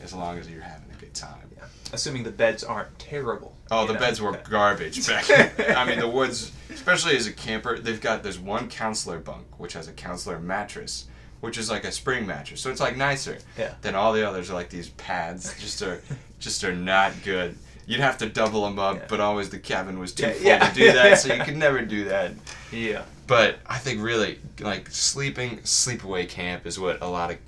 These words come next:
Speaker 1: the younger kids, like, call it. "Oh, I'm at sleep, sleepaway camp."
Speaker 2: Yeah.
Speaker 1: It's like, yeah, that, 'cause that's what they're focused on. They're like, "I'm not sleeping at home right now, but I'm having a good time here. So let's
Speaker 2: Yeah.
Speaker 1: just, let's just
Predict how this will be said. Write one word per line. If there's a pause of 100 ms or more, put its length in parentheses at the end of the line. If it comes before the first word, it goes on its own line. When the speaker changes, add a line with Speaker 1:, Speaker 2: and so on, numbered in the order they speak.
(120)
Speaker 1:
the
younger
kids,
like,
call
it.
"Oh,
I'm
at
sleep,
sleepaway
camp." (160)
Speaker 2:
Yeah.
Speaker 1:
It's
like, (440)
yeah,
that,
'cause
that's
what
they're
focused
on.
They're
like,
"I'm
not
sleeping
at
home
right
now, (1000)
but (200)
I'm
having
a
good
time
here.
So
let's
Speaker 2:
Yeah.
Speaker 1:
just, (420)
let's
just